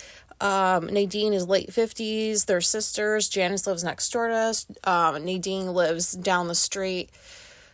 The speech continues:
um, at the end of the street, at the corner. My mouth is a little bit dry, so, like,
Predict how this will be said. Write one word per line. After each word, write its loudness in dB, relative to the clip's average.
um, 0
at 2
the -4
end 4
of -2
the 4
street, 2
at -2
the -2
corner. -2
My 4
mouth 6
is 4
a 4
little 2
bit -2
dry, 6
so, 4
like, 0